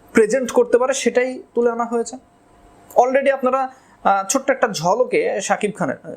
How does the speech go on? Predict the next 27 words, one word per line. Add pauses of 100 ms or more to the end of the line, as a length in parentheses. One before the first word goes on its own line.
(120)
টিজারের
মতো
ছোট্ট
একটা
ঝলক
ছিল,
সেখানে (300)
শাকিব
খানের
একটা
ডায়লগ
দেখেছেন, (1400)
"ইয়েস, (1120)
দেশের
জন্য
তুমি
না
তোমার
জন্য
দেশ?" (1400)
মনে
আছে
আপনাদের? (1400)
দেশকে
তুমি
কি
দিচ্ছ?